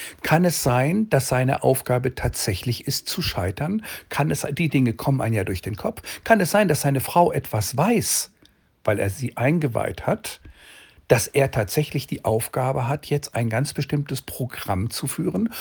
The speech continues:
Und ich glaube, wenn wir uns das mal jetzt noch mal in Erinnerung rufen, was er sagte, „Ich möchte nicht, dass meine Frau sieht, wie ich untergehe“, das könnte schon eine Art Eigenprognose sein, aufgrund der Kenntnisse, die er bereits hat.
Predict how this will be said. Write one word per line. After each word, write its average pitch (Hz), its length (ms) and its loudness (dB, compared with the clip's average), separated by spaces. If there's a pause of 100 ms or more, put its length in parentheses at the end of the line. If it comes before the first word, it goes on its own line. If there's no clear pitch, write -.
(140)
Und - 80 -2
ich 123 100 2
glaube, 143 280 4
wenn 151 120 4
wir 147 80 4
uns 135 160 0
das 220 240 2
mal 214 200 4
jetzt 208 240 0
noch 185 80 2
mal 180 140 2
in 175 180 0
Erinnerung 185 540 2
rufen, 175 300 0
was 151 160 2
er 151 60 2
sagte, 151 400 2 (300)
„Ich - 160 -2
möchte 180 320 2
nicht, 180 240 0
dass 156 160 0
meine 131 260 2
Frau 151 380 -2
sieht, 143 320 -4
wie 127 160 -6
ich - 200 -8
untergehe“, 147 720 2 (300)
das - 220 -2
könnte 226 320 2
schon 190 320 -2
eine 147 320 0
Art 135 320 -4
Eigenprognose 127 960 0
sein, 123 480 0 (320)
aufgrund 175 540 4
der 139 100 2
Kenntnisse, - 640 0
die 117 260 -2
er 110 120 -2
bereits 95 600 -4
hat. - 360 -4